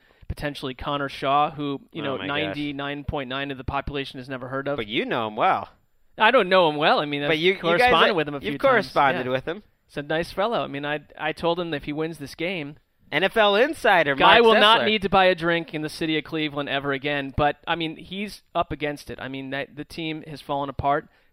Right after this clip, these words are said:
Speaker 1: Baltimore, if they thought they were gonna get a stingy Week seventeen Browns defense, that's not happening.
Speaker 2: Well, you never know. Brian Hoyer might start. We're taping this
Speaker 1: We don't
Speaker 2: on,
Speaker 1: know.
Speaker 2: on Tuesday. It's coming out. You can listen to it all week.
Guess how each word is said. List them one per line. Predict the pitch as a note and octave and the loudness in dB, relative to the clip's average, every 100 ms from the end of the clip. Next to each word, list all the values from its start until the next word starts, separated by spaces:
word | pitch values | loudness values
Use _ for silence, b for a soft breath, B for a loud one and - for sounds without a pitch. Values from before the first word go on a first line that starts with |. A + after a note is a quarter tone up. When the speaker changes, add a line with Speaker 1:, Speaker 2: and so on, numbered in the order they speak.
| _ | _
Speaker 1:
Baltimore, | F3 F#3 - A3+ G3+ F#3+ F3+ b b | 4 4 4 4 6 4 2 b b
if | - | -2
they | D#3 | -2
thought | - G3+ A3+ | 2 2 2
they | G#3 | 0
were | G3+ | 0
gonna | F#3 | -2
get | E3 D3+ | -2 -4
a | |
stingy | - - E3 E3+ D#3+ | -4 -4 -4 -2 -4
Week | C#3+ D3 E3 | -2 -2 -4
seventeen | - D#3 D3+ C#3+ D#3 D3 | -2 -2 -2 -8 -8 -6
Browns | C3+ C#3 D3 | -4 -4 -6
defense, | - D3+ D#3+ D3+ | -8 -10 -10 -10
that's | C3+ D3 | -12 -10
not | C3 | -10
happening. | B2+ - - | -10 -10 -8
Speaker 2:
Well, | D#3 | -4
you | F3+ | 0
never | A3 G3 | 0 2
know. | D3 A#2+ | 2 2
Brian | G#2 C3+ A#2+ | 4 2 2
Hoyer | A#2+ G2 | -2 -2
might | G#2 F#2+ | -6 -10
start. | - G#2 F#2+ F2 | -8 -6 -6 -2
We're | C#3 D#3 | -2 -2
taping | - C3+ B2 A#2 | -2 -4 -4 -4
this | A2+ | -2
Speaker 1:
We | D#3+ | 0
don't | C#3+ | 0
Speaker 2:
on, | - | -4
Speaker 1:
know. | A2+ | -6
Speaker 2:
on | G#2+ | -8
Tuesday. | - D3+ C#3 C#3+ C3+ | -6 -6 -2 -2 -2
It's | - | -4
coming | B2 A#2 | -4 -2
out. | A#2 A#2+ - | -2 -2 -4
You | G#2+ | -12
can | G#2+ | -10
listen | A#2 - A2 | -10 -10 -10
to | A2+ | -6
it | A2 | -2
all | A2 A#2+ G#2+ | 0 0 -2
week. | C#3+ A#2+ | -4 -6